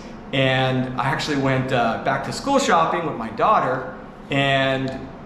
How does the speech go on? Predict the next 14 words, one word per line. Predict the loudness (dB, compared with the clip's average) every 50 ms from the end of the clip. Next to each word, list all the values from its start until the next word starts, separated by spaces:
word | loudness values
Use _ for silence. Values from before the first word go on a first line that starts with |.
| -14 -8 -4
went | 0 2 2 4 2 2 -2 -2
to | 0 2 4 4 4 4
the | 2 2 2 2 2 2
Nike, | 2 0 0 0 0 0 -2 -2 -2 -2 0 0 2 2 2 2 0 0 -2 -2
uh, | -2 -2 0 0 0 0 -2 -2
their, | -4 -2 -2 -2 -2 -2 -4 -4 -6 -8 -10 -12 -14 -10 -8
the | -6
Nike | -2 -2 -2 -2 -2 -2 -4
store. | -4 -2 0 2 2 2 2 0 -2 -6 -10 -12 -14 -14 -14 -14 -14 -14 -4 -2
This | 0 0 0 0
is | 0 0 0 0 0
their | 2 2 2
physical | 2 2 2 2 0 0 0 -2 -2
store, | -2 0 0 2 4 4 4 2 2 -2 -6